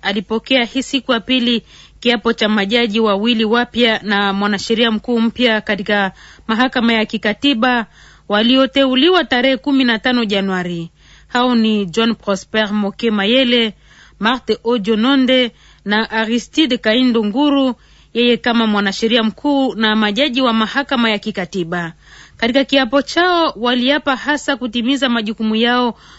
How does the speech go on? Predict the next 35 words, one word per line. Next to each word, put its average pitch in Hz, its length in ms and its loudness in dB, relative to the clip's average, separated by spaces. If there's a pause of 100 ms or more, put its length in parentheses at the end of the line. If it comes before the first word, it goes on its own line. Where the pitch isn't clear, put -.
(160)
kwa 226 120 0
uaminifu 233 840 0
na 220 260 0
kutotoa 226 480 -2
siri 254 300 -2
ya 226 200 0
mashauri 208 520 -2
yao 233 320 0 (340)
wakati 220 420 0
wa 208 80 2
muhula 185 400 -2
wao. 175 520 -4 (460)
Zaidi 339 340 2
ya 330 80 2
hayo, 320 480 2
hafla 277 420 -2
nyingine 233 400 0
kama 214 240 -2
hiyo 254 340 2 (340)
inaweza 214 520 0
kufanyika 233 540 -2
hii 294 240 -2
siku 285 340 -4
ya 254 80 0
tatu 277 280 -4
kunako 247 560 -2 (300)
Palais 233 300 2
de 233 100 2
la 214 140 2
Nation 202 440 0 (460)
kwa 226 120 0
mahakimu 226 600 2
wawili 277 380 2
wakuu 294 640 0
walioteuliwa 247 1200 2